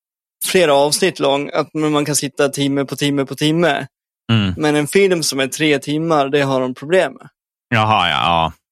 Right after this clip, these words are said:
Speaker 1: Och då menar ju folk att, eh, då skriver ju Moviesign då att det finns en sak som man har missat, och det är när man kollar på en serie hemma eller när man kollar på en streamingtjänst hemma. Då har man tid att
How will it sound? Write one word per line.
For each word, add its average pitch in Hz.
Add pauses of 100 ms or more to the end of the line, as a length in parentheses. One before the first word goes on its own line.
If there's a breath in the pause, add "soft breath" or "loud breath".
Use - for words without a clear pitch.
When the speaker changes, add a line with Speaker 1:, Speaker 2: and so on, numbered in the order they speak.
(360)
Speaker 1:
Och 143
då 165
menar 170
ju 151
folk 147
att, 143 (300)
eh, 143
då 156
skriver 151
ju 135
Moviesign 156
då 135
att 139 (280)
det 160
finns 170
en 151
sak 143
som 143
man 135
har 139
missat, 151
och 147
det 151
är 156
när 147
man 143
kollar 170 (100)
på 165
en 151
serie 139
hemma 127
eller 131
när 139
man 139
kollar 143
på 147
en 147
streamingtjänst 143
hemma. - (640)
Då 147
har 143
man 143
tid 147
att 143